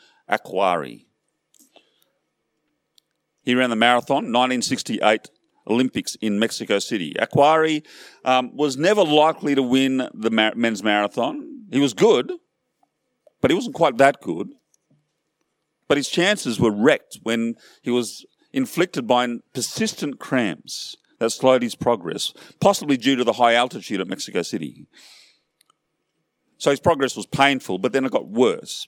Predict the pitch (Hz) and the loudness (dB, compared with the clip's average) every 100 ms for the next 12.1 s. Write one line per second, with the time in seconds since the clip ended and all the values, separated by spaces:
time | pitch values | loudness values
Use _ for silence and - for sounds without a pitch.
0 | _ 113 127 117 135 127 131 143 143 131 | _ -4 -2 0 -2 0 2 2 2 0
1 | 131 123 139 147 104 87 131 120 104 - | -4 0 0 2 0 0 -4 -4 0 0
2 | - - 90 - - 131 120 120 110 101 | 0 -6 -6 -6 0 0 0 -4 -4 -4
3 | 104 104 101 127 - 82 - - _ 113 | -8 -6 -6 -6 -6 -12 -14 -20 _ -2
4 | 120 120 127 156 143 90 117 - 104 98 | -2 -2 0 2 2 0 -6 -4 -4 -4
5 | 104 101 139 131 73 - - _ _ _ | -8 0 2 2 -2 -10 -20 _ _ _
6 | _ _ _ _ _ _ _ _ _ - | _ _ _ _ _ _ _ _ _ -6
7 | 123 - 151 156 - 135 - 151 139 131 | -6 -6 0 0 2 -4 0 2 4 2
8 | 123 110 113 - - 101 101 117 - - | 0 -2 -6 -6 0 0 0 -4 -10 -16
9 | _ _ _ _ _ _ _ _ _ - | _ _ _ _ _ _ _ _ _ -14
10 | 98 87 135 123 135 - - 107 92 120 | -14 -2 2 2 2 -8 -8 -6 -2 -2
11 | - - 113 104 101 104 90 87 78 64 | -2 -6 0 0 0 -8 -10 -8 -8 -10